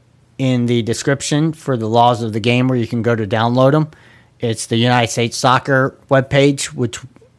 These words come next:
will have the most up-to-date laws, so you'll be looking at the twenty twenty-two, twenty twenty-three laws. If you have any questions, comments, concerns, feel free to email them to me,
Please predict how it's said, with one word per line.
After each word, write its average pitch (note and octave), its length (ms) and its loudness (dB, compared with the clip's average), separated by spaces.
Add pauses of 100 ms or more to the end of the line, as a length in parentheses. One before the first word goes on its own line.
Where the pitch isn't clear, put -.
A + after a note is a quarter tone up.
will B2+ 200 2
have B2 460 0
the A#2 180 4
most A#2 300 0
up-to-date B2+ 520 -2
laws, C3+ 320 4
so A#2+ 120 -4
you'll A#2 180 0
be A2+ 100 -2
looking A#2 400 -2
at A2+ 120 -8
the A2+ 100 -8
twenty A#2 340 -4
twenty-two, A2+ 560 -2
twenty A2+ 320 -6
twenty-three A2+ 640 -2
laws. C#3+ 440 2 (640)
If - 80 -6
you C3 60 4
have B2 180 2
any A#2+ 160 0
questions, C#3+ 760 0
comments, C3+ 540 -2
concerns, C3 600 0
feel A#2 220 2
free B2 240 2
to A2+ 280 2
email B2+ 300 4
them B2+ 200 0
to - 180 -2
me, C#3+ 240 2